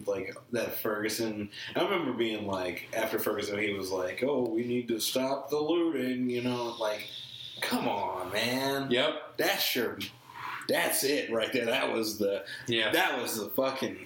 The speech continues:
Speaker 2: Yeah.
Speaker 1: ballpark.
Speaker 2: You know what's crazy, though? He actually called the Ferguson protesters thugs.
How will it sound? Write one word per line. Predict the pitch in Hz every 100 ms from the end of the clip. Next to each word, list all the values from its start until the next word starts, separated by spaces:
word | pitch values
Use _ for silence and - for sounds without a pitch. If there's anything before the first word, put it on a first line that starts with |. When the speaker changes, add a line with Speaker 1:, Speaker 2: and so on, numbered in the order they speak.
| -
Speaker 2:
Yeah. | 113 110 107
Speaker 1:
ballpark. | 117 120 113 104 104
Speaker 2:
You | 139
know | 190
what's | 220 -
crazy, | - 131 156 180
though? | 196 226 226 -
He | 151 180
actually | 170 - 139
called | 127 120 127
the | -
Ferguson | 120 120 -
protesters | - 113 110 - 104 -
thugs. | 104 - - -